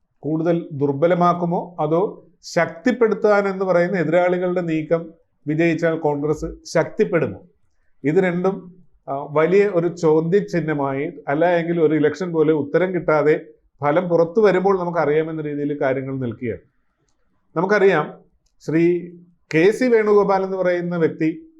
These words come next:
കോൺഗ്രസിൽ ഇന്നുള്ള പലരേക്കാളും ജൂനിയറാണ്. ജൂനിയറായ അദ്ദേഹമാണ് കേന്ദ്രത്തിൽ ഇരുന്നു കൊണ്ട്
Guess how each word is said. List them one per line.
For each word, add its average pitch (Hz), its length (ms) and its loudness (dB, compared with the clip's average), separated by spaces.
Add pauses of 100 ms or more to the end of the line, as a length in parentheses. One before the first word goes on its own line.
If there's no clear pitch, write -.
(400)
കോൺഗ്രസിൽ 185 540 2
ഇന്നുള്ള 196 360 4
പലരേക്കാളും 185 840 2 (140)
ജൂനിയറാണ്. 151 600 0 (1700)
ജൂനിയറായ 208 640 2 (200)
അദ്ദേഹമാണ് 170 800 0
കേന്ദ്രത്തിൽ 180 580 2
ഇരുന്നു 156 240 0
കൊണ്ട് 156 440 0